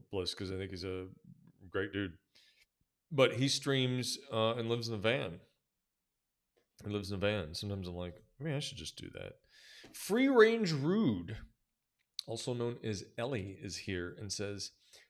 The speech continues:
"Hey, sweetheart." Free Range Rude also streams and is very sweet, a very nice person.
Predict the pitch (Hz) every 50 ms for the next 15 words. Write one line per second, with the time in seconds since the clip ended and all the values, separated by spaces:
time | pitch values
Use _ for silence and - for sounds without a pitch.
0 | _ _ - - - 277 165 95 85 - - - - - 90 - - - - 73
1 | 76 73 - - - _ _ _ - _ _ _ _ _ _ _ _ _ - -
2 | - - 262 277 302 311 320 - - 165 190 196 185 185 190 196 185 - - -
3 | 120 127 127 107 92 90 107 131 147 - - - _ _ _ _ _ _ - 135
4 | 175 190 - - 156 131 120 - - - 101 82 80 78 82 - 117 - - -
5 | 113 98 92 95 - - 101 107 - - 95 95 107 107 117 123 113 - - -
6 | 92 90 87 - - - - _ - 90 90 87 90 98 104 104 110 110 107 104
7 | 101 - _ - 95 92 92 - - 92 92 90 92